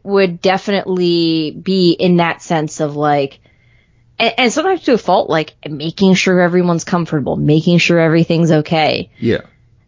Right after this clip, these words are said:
Speaker 1: To the point where we might not even be able to enjoy, fully enjoy the experience ourselves.
Speaker 2: Oh, one hundred percent.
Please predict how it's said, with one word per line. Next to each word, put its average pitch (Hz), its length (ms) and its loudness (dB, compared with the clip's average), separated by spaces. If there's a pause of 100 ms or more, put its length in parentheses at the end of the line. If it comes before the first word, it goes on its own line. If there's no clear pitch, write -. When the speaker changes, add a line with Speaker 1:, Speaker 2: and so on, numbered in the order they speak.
(300)
Speaker 1:
To 262 100 0
the 220 100 2
point 254 220 2
where 202 160 2
we 202 160 4
might 302 160 4
not 208 160 0
even 196 200 -2
be 185 100 2
able 196 140 -2
to 208 100 0
enjoy, 180 600 2
fully 254 500 2
enjoy 190 340 2
the 202 120 2
experience 214 500 0
ourselves. - 520 -2
Speaker 2:
Oh, 139 100 4
one 151 200 4
hundred 165 260 2
percent. - 420 -10